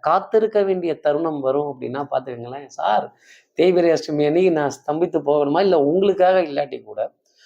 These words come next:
உங்க உறவுக்காக, அக்கம் பக்கத்துல இருப்பவர்களுக்காக, உங்களுக்கு வேண்டப்பட்டவர்களுக்காக ஒரு சின்ன கைங்கரியம், ஒரு ஹெல்ப், அவங்கள கூட்டிட்டு போறதுங்கிறது ஒரு பெரிய விஷயம் தான். இப்படி கூட இருந்து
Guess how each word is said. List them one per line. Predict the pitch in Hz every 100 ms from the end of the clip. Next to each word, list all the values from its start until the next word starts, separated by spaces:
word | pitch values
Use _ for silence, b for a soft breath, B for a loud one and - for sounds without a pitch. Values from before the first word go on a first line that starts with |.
| b -
உங்க | 131 127
உறவுக்காக, | 127 156 170 - 113 110
அக்கம் | 135 131 - 165
பக்கத்துல | 151 139 123
இருப்பவர்களுக்காக, | 117 120 120 113 - 113 135
உங்களுக்கு | 139 127 113
வேண்டப்பட்டவர்களுக்காக | 131 - 160 143 135 120 110 107 107 127
ஒரு | 175 135
சின்ன | - 170 160 - _ _ B B B B -
கைங்கரியம், | 147 165 147 123 104 -
ஒரு | 127 120
ஹெல்ப், | 143 156 151
அவங்கள | 127 139 139
கூட்டிட்டு | 190 196 175
போறதுங்கிறது | 156 160 156 170 156 160
ஒரு | 160 127
பெரிய | 131 151
விஷயம் | 151 - 131
தான். | 143
இப்படி | 143 135 113 _ b b b
கூட | - 185 185
இருந்து | 156 143 147 123